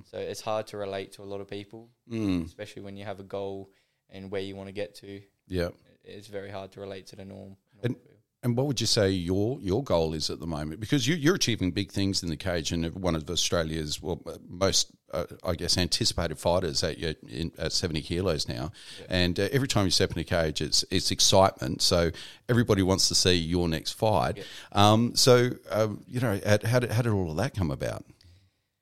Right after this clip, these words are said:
Speaker 1: Not sure. Just keep rocking up and keep fighting, and then, um, I guess the, the crowd follows. I, I feel like, um, you just gotta be entertaining,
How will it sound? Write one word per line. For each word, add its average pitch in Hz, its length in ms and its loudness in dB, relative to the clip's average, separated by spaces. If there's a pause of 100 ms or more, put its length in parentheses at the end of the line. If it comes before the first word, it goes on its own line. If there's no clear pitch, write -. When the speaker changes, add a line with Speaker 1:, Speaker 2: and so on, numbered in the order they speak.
(760)
Speaker 1:
Not 110 140 -18
sure. 131 300 -6
Just - 400 -12
keep 117 200 -8
rocking 110 300 -6
up 143 240 -6
and 107 260 -14
keep 107 200 -10
fighting, 131 420 -4
and 107 140 -12
then, 107 160 -10
um, 104 380 -12
I 104 80 -14
guess 104 200 -12
the, 101 280 -10 (100)
the 107 80 -16
crowd 104 260 -8
follows. 110 300 -8
I, 117 140 -2 (640)
I 123 80 -4
feel 135 520 -8
like, 107 400 -4
um, 101 480 -10 (720)
you 104 160 -16
just 107 200 -16
gotta 107 160 -6
be 98 160 -12
entertaining, 98 640 -14